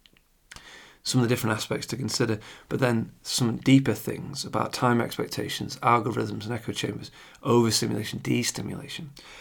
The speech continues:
And in the second part, we're gonna go into more depth. I'd like to give you some strategies and kind of guiding principles that I've learned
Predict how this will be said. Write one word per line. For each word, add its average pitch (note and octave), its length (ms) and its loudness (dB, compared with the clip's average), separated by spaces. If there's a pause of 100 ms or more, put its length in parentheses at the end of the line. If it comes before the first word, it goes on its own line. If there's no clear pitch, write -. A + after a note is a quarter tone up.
(200)
And A2+ 160 2
in A#2 80 4
the A#2 100 2
second C#3 300 4
part, A2+ 300 -2
we're - 80 -6
gonna G#2+ 140 0
go G#2 120 0
into A2 480 -2
more A2+ 200 -4
depth. - 400 -2 (380)
I'd A2 100 -2
like A#2 140 0
to - 80 -4
give A2+ 100 -2
you G#2+ 60 -6
some A2+ 140 -4
strategies A2 640 -2
and A2 100 -4
kind A2 140 -4
of A2 60 -6
guiding A2+ 340 0
principles A2+ 540 -4
that - 100 -2
I've A2 160 -2
learned A2+ 300 -4